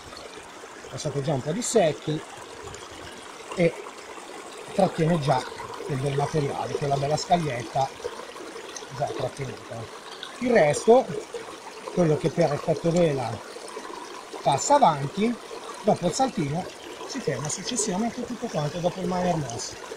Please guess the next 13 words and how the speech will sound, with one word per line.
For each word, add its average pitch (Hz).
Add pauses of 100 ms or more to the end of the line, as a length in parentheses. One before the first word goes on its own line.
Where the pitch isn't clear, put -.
(200)
Difficilmente, 214
nel 208
miner 185
moss, 127
difficilmente 214 (280)
andremo 190
a -
trovare 170 (440)
dell'oro, 180
eh, 170
del 165
materiale 170
importante 156